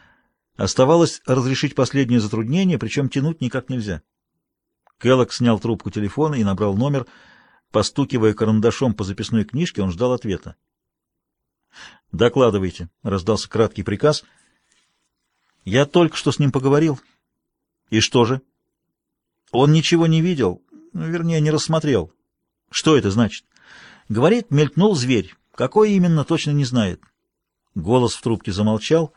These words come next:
Келлог нервно заторопился. «Рапорт переделаем. Напишем, что парень якобы видел львов, для достоверности подстрелим несколько штук, и через день-другой дело закроем.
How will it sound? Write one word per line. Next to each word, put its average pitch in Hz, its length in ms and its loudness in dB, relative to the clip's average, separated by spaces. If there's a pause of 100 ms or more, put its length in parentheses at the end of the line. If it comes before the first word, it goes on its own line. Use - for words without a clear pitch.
(920)
Келлог 110 360 0
нервно 101 300 0
заторопился. 101 680 -6 (760)
«Рапорт 156 520 0
переделаем. 117 760 0 (560)
Напишем, 160 440 0
что 156 160 -2
парень 196 320 2
якобы 147 340 0
видел 135 260 2
львов, 170 600 0
для 131 200 -4
достоверности 156 600 0
подстрелим 156 520 2
несколько 117 320 -4
штук, - 420 -4
и 147 180 -10
через 143 260 -2
день-другой 143 580 2
дело 135 220 2
закроем. 120 460 0